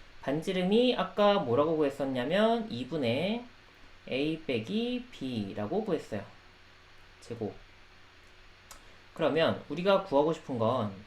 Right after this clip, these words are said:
에스원 빼기 에스투니까 이거 그대로 적을게요.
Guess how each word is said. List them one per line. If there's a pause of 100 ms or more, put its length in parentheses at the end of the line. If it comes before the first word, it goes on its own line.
(560)
에스원
빼기
에스투니까
이거
그대로
적을게요.